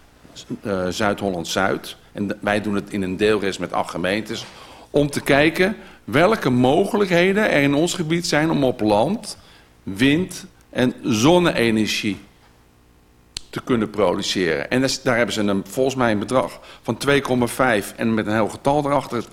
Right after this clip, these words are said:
Ik vind het altijd heel ingewikkeld. Dat zou de heel Nederland moeten opbrengen. En er wordt dus nu in dertig regio's over het hele land gekeken, wat s-, zijn daar de mogelijkheden om dat te doen?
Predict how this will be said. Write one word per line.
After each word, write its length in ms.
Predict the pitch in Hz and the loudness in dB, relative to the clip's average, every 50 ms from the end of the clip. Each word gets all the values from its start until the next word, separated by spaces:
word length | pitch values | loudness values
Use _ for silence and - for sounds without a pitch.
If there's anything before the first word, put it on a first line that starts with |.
| - - - _ _ _ - - - - _ _ | -16 -16 -18 _ _ _ -20 -20 -20 -20 _ _
Ik 120 | - 117 | -4 -2
vind 140 | 123 123 117 | 0 0 2
het 120 | 123 104 | 0 0
altijd 220 | 113 107 107 107 107 | 0 0 2 4 4
heel 120 | 101 110 | 4 4
ingewikkeld. 500 | 110 - - 113 131 143 135 147 160 - - - - - - | 2 0 0 0 0 2 2 0 -2 -4 -10 -20 -20 -20 -6
Dat 300 | 110 98 139 151 - - | 0 0 0 2 2 2
zou 200 | 151 123 123 123 | 2 2 2 4
de 60 | 107 | 4
heel 200 | 110 127 143 147 | 4 4 4 4
Nederland 380 | 143 131 127 120 123 120 110 | 4 4 4 4 2 2 2
moeten 220 | 120 117 107 - - | 2 0 0 2 0
opbrengen. 500 | 92 95 85 90 82 76 65 62 60 - - - - - - | 0 0 0 0 0 0 -2 -4 -8 -10 -14 -20 -20 -14 -4
En 320 | - - 120 120 - - | 0 0 0 0 0 0
er 160 | - 120 120 117 | 0 2 4 4
wordt 180 | 120 117 - | 4 2 2
dus 120 | 101 95 107 | 0 0 0
nu 180 | 120 104 98 | 2 2 2
in 180 | - 104 101 92 | 2 0 0 2
dertig 380 | 104 127 147 151 - 104 95 | 2 2 2 2 0 -2 0
regio's 640 | 98 104 107 123 143 139 - 147 143 131 139 147 - | 2 4 4 4 4 2 2 4 4 4 4 4 2
over 200 | 101 90 - 95 | 0 0 0 0
het 80 | 107 123 | 0 2
hele 120 | 151 165 | 4 4
land 220 | 156 143 151 147 - | 4 4 2 0 -2
gekeken, 460 | - - 147 135 131 127 127 120 - - - - - - - - | -2 0 2 2 2 2 -2 -4 -8 -10 -14 -20 -20 -20 -20 -6
wat 360 | 104 98 120 135 - - - - | 0 2 2 2 0 -2 -8 -10
s-, 220 | - - - - - _ - - - - - | -8 -8 -8 -10 -14 _ -12 -12 -12 -10 -8
zijn 360 | - - 127 123 123 120 107 | -2 0 2 4 4 4 4
daar 400 | 104 110 104 95 73 62 78 95 | 4 4 2 2 0 -2 -2 0
de 120 | 98 92 | 0 2
mogelijkheden 720 | 92 98 101 117 120 131 143 131 - 117 104 104 101 92 | 2 4 4 4 4 2 2 0 0 0 0 0 0 0
om 120 | 95 92 85 | -2 0 0
dat 140 | 80 - - | -2 -2 -2
te 120 | 104 98 | -4 -4
doen? 220 | 87 80 - - | -4 -6 -8 -10